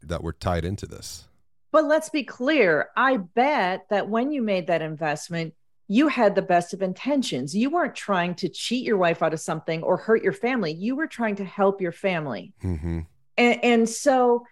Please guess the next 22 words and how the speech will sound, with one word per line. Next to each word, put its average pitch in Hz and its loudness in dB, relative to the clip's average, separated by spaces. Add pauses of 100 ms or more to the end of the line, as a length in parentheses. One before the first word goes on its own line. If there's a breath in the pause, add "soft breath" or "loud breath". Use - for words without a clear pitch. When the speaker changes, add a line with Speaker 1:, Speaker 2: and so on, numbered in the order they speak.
(160 loud breath)
Speaker 2:
there 247 4
are 269 0
a 320 0
lot 202 0
of 185 -4
marriages 170 -6
where 180 0 (380 soft breath)
there 233 8
isn't 311 0
shady 233 2
stuff 214 0
going 202 0
on 190 0
in 175 -4
terms 214 0
of 190 2
someone 254 0
isn't 214 -2
trying 180 -8
to 180 -8
hide 247 -4
money, 147 -4